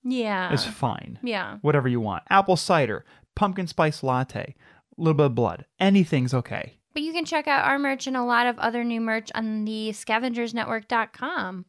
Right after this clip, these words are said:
Speaker 2: Yeah, or you can go directly to spooky spouses cast dot com, scroll to the bottom of the page, and there's all of our merch there. And I just noticed, too, our first mug that we designed last winter, I think, or this, this past winter.
Speaker 1: Yeah.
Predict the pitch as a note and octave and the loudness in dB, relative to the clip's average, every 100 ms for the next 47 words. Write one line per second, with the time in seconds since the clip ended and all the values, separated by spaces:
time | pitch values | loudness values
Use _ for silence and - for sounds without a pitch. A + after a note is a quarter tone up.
0 | - G3+ D4 - F3 G#3+ A#3 A3 F#3 F#3 | 2 4 6 4 6 8 6 4 4 6
1 | F#3 F#3 F3+ D3+ E3 G3 F#3+ F3 E3+ D3 | 8 6 6 2 2 4 4 4 4 4
2 | - - A#3+ A#3+ A3 - F#3+ F#3 E3+ - | 0 0 2 2 2 4 2 2 -6 0
3 | E3 D#3 - D3+ D3 - D3+ C3+ C3+ C#3 | 0 0 2 4 4 2 4 6 6 2
4 | _ - - - E3 F3+ F#3 E3 D#3 D#3 | _ -10 -4 4 6 8 6 4 6 6
5 | D#3+ D3+ C#3+ C#3 D3+ F3+ E3 D3 D3 C3 | 6 4 2 4 6 6 4 2 2 2
6 | D#3 D#3 F3+ F3+ F3+ F3 B3 - C#3+ C#3 | 4 6 6 6 6 6 4 4 6 6
7 | D#3+ E3+ G#3+ C4 A#3+ F#3 D#3+ D#3 - A#3 | 4 4 4 4 2 2 2 2 0 2
8 | G#3+ E3+ - D3+ - - F3+ G3+ - G#3+ | 4 4 4 4 2 2 4 4 2 4
9 | G#3+ A3+ G#3 G#3+ G#3 G#3+ G3+ G#3 G#3 A3 | 4 4 2 2 2 2 2 4 4 4
10 | A#3 - _ _ - D#3 E3 E3+ D#3+ - | 2 -2 _ _ -2 2 4 4 0 -4
11 | C#3+ D#3 D#3+ G3+ G3+ G3 A#3+ G#3+ F#3+ - | 0 2 4 4 2 0 -4 -4 -4 0
12 | D3 D#3+ D3+ - E3 D#3 E3 D#3+ D#3 D#3 | 2 2 0 -2 0 0 0 0 0 0
13 | D#3 G3+ - - D4 C4 | 2 2 -2 -8 -4 -4